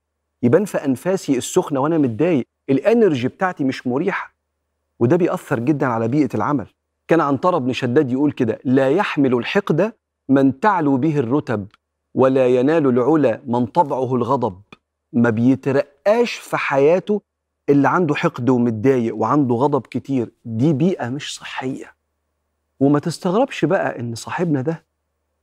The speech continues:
ما يتعزمش في المناسبات الاجتماعية اللي بتحصل ما بين زملاء الشغل،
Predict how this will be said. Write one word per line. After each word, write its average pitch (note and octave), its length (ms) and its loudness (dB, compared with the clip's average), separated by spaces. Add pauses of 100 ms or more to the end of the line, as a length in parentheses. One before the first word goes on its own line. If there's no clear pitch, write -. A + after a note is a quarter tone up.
(320)
ما A#2+ 80 2
يتعزمش C3 720 -2 (300)
في - 140 -6
المناسبات A#2 680 0
الاجتماعية C3 880 0
اللي G#2 340 -2
بتحصل A#2 480 -4
ما A2 100 -2
بين C3 180 0
زملاء G#2+ 360 -2
الشغل، - 440 -12